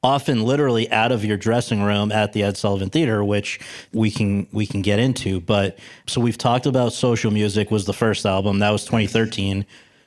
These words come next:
Twenty eighteen, you got, you, you put out Hollywood Africans. This is a nu-, next one, number two on the U S Jazz chart. This is While You're There. And then this brings us to, a, a, I think, something that you not only did the score for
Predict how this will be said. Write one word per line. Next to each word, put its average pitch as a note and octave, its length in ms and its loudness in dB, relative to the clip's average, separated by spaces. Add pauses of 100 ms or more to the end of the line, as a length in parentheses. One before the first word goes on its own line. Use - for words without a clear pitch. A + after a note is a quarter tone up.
(120)
Twenty A#2 300 2
eighteen, A#2+ 540 2
you G#2 80 0
got, G#2+ 320 0
you, A2 240 0
you A2 120 0
put A2 200 0
out G#2 280 2
Hollywood G#2 380 2
Africans. A2+ 560 0
This G2 120 -6
is G2 60 -6
a G2+ 60 2
nu-, G#2 220 0 (420)
next B2 240 0
one, A#2 380 2
number A2+ 260 2
two B2+ 320 0
on A#2 160 2
the A#2 100 2
U A#2+ 120 4
S A2+ 160 0
Jazz A#2+ 320 0
chart. A2+ 400 0 (300)
This G#2+ 160 -2
is G2 120 -4
While A2 240 2
You're A2+ 140 2
There. A2 300 2 (260)
And A2 160 2
then G#2 240 0
this D#3 240 0
brings A2 340 0
us G#2+ 180 -2
to, G#2+ 540 0
a, F#2+ 260 -4
a, F#2 140 -2 (380)
I - 100 0
think, - 540 -4
something C3 480 0
that G#2+ 340 0 (480)
you A2 160 2
not C3+ 240 2
only C#3 260 2
did A2+ 220 -2
the G#2+ 80 -2
score D#3+ 600 -2
for F#2+ 520 -2